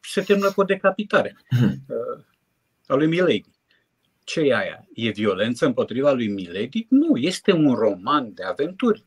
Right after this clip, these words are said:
Speaker 1: al lui Dumas. Uh, dar tot acolo și Madame Bonacieux moare,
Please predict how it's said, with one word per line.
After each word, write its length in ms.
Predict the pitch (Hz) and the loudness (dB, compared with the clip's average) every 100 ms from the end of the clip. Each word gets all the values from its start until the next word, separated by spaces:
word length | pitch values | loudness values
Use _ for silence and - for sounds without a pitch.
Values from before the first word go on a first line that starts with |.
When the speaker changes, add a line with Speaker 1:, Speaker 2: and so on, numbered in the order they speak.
| - | -10
Speaker 1:
al 100 | 107 | -6
lui 100 | 101 | -6
Dumas. 360 | - 190 202 - _ _ _ - | -2 2 2 0 _ _ _ -4
Uh, 480 | 107 107 104 104 101 _ _ | 2 4 4 2 -2 _ _
dar 180 | - 185 | -2 2
tot 200 | 139 131 | 2 4
acolo 380 | 139 - 135 127 | 4 4 2 2
și 160 | - | 0
Madame 300 | 120 117 123 | -2 0 0
Bonacieux 640 | 123 131 143 - 233 208 - | 2 2 2 -2 0 0 0
moare, 480 | 113 104 87 - | -2 -2 -4 -6